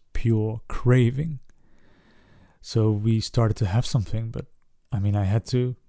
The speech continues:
somehow finish it by saying the things that she didn't wanna hear. And that caused me, uh, me panic attacks.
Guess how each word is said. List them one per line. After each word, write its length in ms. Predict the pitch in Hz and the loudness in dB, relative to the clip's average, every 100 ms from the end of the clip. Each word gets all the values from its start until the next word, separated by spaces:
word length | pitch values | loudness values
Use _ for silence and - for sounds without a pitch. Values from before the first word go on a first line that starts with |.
| - | -16
somehow 440 | - 113 101 104 | -2 2 2 2
finish 460 | 95 - 143 123 - | -2 2 2 4 -2
it 200 | 147 139 | -8 -6
by 220 | 143 135 | -6 -6
saying 400 | - 120 107 104 | -4 -2 0 0
the 60 | 98 | 0
things 340 | - 113 95 | 0 0 -2
that 100 | 104 | -4
she 100 | - | -2
didn't 340 | 104 113 131 | -2 -2 -2
wanna 260 | 107 104 98 | 0 0 0
hear. 380 | 82 117 98 92 - _ _ - - - - - - | 0 0 0 -6 -16 _ _ -20 -20 -20 -20 -16 -4
And 200 | 104 104 | -2 0
that 240 | 104 - | -2 -2
caused 280 | - 107 - | -2 -2 -2
me, 280 | 120 123 123 | -6 -6 -4
uh, 180 | 123 | -6
me 220 | 131 113 104 | -4 -4 -2
panic 360 | - 123 120 | 2 2 0
attacks. 400 | 98 139 127 - | -4 -8 -10 -14